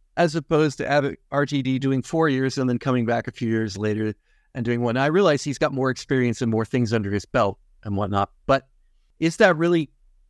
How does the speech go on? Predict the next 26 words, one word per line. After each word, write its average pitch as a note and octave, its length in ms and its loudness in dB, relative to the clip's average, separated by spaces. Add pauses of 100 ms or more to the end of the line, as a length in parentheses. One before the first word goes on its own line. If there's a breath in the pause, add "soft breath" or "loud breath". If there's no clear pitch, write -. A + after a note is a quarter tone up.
(140)
is F3 140 -2
it B3 80 0
really A3 200 2
stepping G3 400 0
back? C#3+ 280 2
Because D#3+ 300 -2 (180)
moving A#3 380 2
from F3 180 0
one E3 220 0
showrunner D3+ 500 0
to C#3 140 -4
another C#3 260 0
is - 220 -8
not, C3+ 320 -2 (500)
it's, - 240 -4
it's - 200 -4
like - 160 2
that G#3+ 180 4
argument E3 500 0
about C3 460 -2
evolution B2+ 640 -2 (560)
that D#3+ 160 -4
people D3+ 540 0 (480)
falsely E3 520 2
believe C#3 480 0
that B2+ 240 0